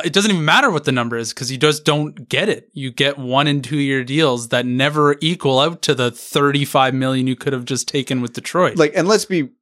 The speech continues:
Speaker 2: honest here. Like, we know what the rules in the N H L are, and we know not a single agent or G M abides by them at all. As Bertuzzi's agent has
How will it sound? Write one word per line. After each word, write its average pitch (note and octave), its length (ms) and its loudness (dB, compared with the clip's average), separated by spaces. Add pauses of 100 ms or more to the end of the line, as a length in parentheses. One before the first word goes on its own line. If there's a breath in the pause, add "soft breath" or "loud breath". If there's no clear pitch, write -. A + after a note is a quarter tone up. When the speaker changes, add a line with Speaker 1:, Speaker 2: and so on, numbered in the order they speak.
Speaker 2:
honest G#2+ 440 0
here. G#2+ 180 2
Like, A#2 220 0
we D#3+ 160 4
know C3+ 220 4
what C3 180 4
the A#2+ 80 -2
rules A2 280 2
in A2 80 0
the A2 60 2
N G#2+ 80 0
H G#2 200 -2
L G2+ 120 2
are, G#2 140 2
and G#2 80 -6
we G#2+ 80 -8
know G#2+ 180 -6
not G#2 220 -2
a G2+ 40 -2
single G#2+ 300 -6
agent G2+ 320 -2
or G2 60 -4
G G2 180 -8
M F#2+ 180 -6
abides F#2+ 380 0
by G2 220 0
them G2+ 180 -6
at G#2 220 -2
all. G#2 280 -4
As E3+ 300 2 (300)
Bertuzzi's F3 500 4
agent B2+ 300 4
has B2 180 2